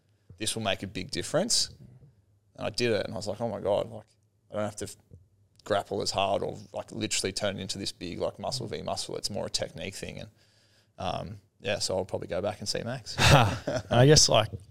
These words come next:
Speaker 2: off the back of that, your ability to wanna try and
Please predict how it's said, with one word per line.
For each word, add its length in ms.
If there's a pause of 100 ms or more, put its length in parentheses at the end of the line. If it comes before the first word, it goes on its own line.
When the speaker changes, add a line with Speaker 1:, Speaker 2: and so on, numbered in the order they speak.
Speaker 2:
off 160
the 80
back 280
of 80
that, 200 (680)
your 100
ability 380
to 300
wanna 220
try 440
and 220